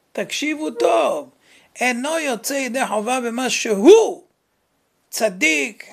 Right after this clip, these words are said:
חסיד, ישר, נאמן. כי אם חייב בראות את חברו בדרך עבירה קלה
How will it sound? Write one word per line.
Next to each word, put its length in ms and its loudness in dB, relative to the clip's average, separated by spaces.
חסיד, 720 -2
ישר, 760 0
נאמן. 840 0
כי 100 -6
אם 360 -2
חייב 600 -2
בראות 600 2
את 120 -8
חברו 680 -4
בדרך 680 0
עבירה 460 -2
קלה 600 2